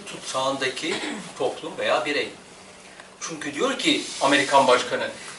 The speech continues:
"Eğer onu patlatmasaydık Rus birlikleri girmek üzereydi." Nereye? Japonya'ya.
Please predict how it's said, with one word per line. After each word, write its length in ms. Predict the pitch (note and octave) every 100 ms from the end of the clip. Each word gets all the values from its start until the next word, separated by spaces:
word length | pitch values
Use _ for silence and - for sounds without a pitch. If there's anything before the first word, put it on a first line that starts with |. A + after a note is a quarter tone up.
| -
"Eğer 280 | G3+ G#3+ B3
onu 280 | A3+ A3+ F3+
patlatmasaydık 880 | F#3+ F#3+ G#3+ - E3+ E3+ E3+ - G#3+
Rus 200 | - -
birlikleri 520 | E3 D#3+ - G3 -
girmek 340 | F3+ D3 D3
üzereydi." 580 | - A2 G2+ G2 - - - - -
Nereye? 300 | E3 C#3+ D3
Japonya'ya. 580 | - D3 B2 A#2+ - -